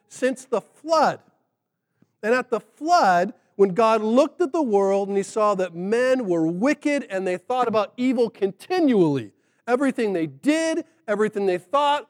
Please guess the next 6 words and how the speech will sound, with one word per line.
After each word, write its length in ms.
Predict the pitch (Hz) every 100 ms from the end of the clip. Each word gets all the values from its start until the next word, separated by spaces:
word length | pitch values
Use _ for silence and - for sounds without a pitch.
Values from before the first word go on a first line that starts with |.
| _
was 280 | 214 233 214 -
evil, 540 | 262 247 180 175 180 _ -
that 180 | 196 -
probably 320 | 254 269 226
describes 560 | 185 - 190 175 165 -
Ur. 180 | 131